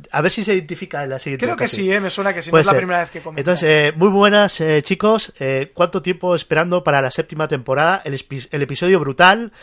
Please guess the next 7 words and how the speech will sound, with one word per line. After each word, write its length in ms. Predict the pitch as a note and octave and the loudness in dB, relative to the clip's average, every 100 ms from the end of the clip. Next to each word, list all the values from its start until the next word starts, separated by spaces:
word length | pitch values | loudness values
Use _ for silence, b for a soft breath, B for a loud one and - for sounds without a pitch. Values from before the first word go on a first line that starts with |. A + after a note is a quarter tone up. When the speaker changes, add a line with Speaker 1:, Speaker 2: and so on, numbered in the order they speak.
| B B B - | B B B -2
Speaker 1:
Han 140 | E3 | 0
empezado, 500 | F#3+ E3+ F#3 F#3 F3 - | 2 2 4 6 6 2
eh, 480 | C#3+ C#3+ C#3 C#3 - | -2 0 0 -2 -4
han 140 | D#3+ | -4
empezado 320 | E3+ E3 G3 | -2 0 0
con 240 | E3+ C#3+ C3+ | 0 -2 2
ganas. 480 | C#3+ A#2 A2+ - | 0 0 -8 -16